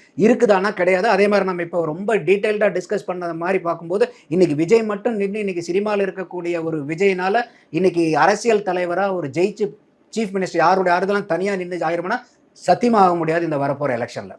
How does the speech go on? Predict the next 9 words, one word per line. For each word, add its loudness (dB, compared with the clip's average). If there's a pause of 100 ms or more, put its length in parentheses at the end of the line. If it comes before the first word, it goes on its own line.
பின்னாடி 6
வேணா 0
நடக்கலாம். 0
ஆனா, 0
இன்னைக்கு -2
இருக்கக்கூடிய -4
ரெண்டாயிரத்தி -2
இருபத்தாறுல -4
நடக்குமானா, -4